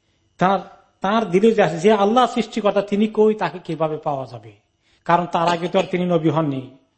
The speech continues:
কোনো খবর এখনো আসেনি। তালাশ করছেন, অনুসন্ধান করছেন। এইভাবে তার শেষ পর্যায়ে এসে কি হলো? ইকরা বিসমি রাব্বিকাল্লাযী খালাক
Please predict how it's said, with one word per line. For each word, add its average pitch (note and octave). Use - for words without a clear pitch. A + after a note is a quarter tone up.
কোনো D3
খবর D3+
এখনো G3
আসেনি। A3+
তালাশ A#3
করছেন, G3+
অনুসন্ধান A#3+
করছেন। -
এইভাবে A#3
তার F#3
শেষ -
পর্যায়ে G#3+
এসে C4
কি A#3
হলো? C#4
ইকরা G3
বিসমি G3+
রাব্বিকাল্লাযী G#3+
খালাক C#4